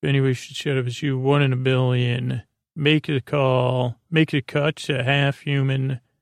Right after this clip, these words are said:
cultivated, blessed Dalek." Uh,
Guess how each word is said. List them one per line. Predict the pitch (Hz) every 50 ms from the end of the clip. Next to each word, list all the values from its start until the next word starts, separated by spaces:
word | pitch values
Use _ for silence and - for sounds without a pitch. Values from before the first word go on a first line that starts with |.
| _ _ _ _ _ _ _ _ _ _ _ _ _ _ _ _ _ _ _ _ _ _ _ _ _ -
cultivated, | - 156 151 147 - 151 139 135 135 131 135 131 127 131 127 127 127 131 139 147 147 135
blessed | 139 143 143 139 135 123 - - 147 135 131 123 127 123
Dalek." | 123 131 127 131 131 131 131 127 127 127 127 127 123 120 - - 143
Uh, | 135 131 131 131 131 131 127 117